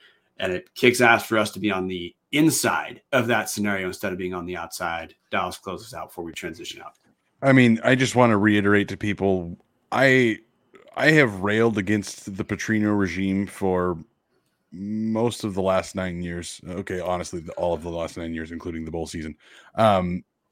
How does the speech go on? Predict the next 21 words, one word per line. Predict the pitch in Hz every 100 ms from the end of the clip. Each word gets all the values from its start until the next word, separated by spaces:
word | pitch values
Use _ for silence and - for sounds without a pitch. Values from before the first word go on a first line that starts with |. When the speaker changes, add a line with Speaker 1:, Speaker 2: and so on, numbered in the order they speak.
| _ _ _ 76 117 _ -
Speaker 2:
they | 95
almost | 92 92
lost | 92 -
to |
Montana | 85 - 80
State | 78 82
to | 78
start. | - 82 80
I | 87
was, | 82 78 -
I |
was, | 87 78
uh, | 78 - _ - -
am-, | 101 107
amazed | 117 110 95
they | 101
made | 92 90
a |
bowl | 80 80
season. | - 80 78
Like, | 82 -